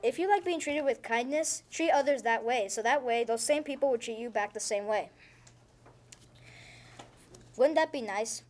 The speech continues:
For example, if you're meeting somebody in the neighborhood that's new, treat them like if they're your best friend. That way, they'll, you guys can probably become friends. The last way I'm a Y M C A champion is I'm caring. Being caring is when you help somebody in need, like if they're hurt.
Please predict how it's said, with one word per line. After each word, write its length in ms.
For 140
example, 420
if 100
you're 120
meeting 220
somebody 480
in 280
the 100
neighborhood 540
that's 240
new, 240
treat 240
them 140
like 180
if 140
they're 180
your 160
best 300
friend. 300
That 160
way, 160
they'll, 180
you 60
guys 220
can 100
probably 280
become 280
friends. 540
The 60
last 260
way 160
I'm 160
a 40
Y 140
M 60
C 120
A 40
champion 440
is 240
I'm 180
caring. 360
Being 160
caring 320
is 140
when 100
you 80
help 220
somebody 500
in 160
need, 300
like 160
if 80
they're 160
hurt. 340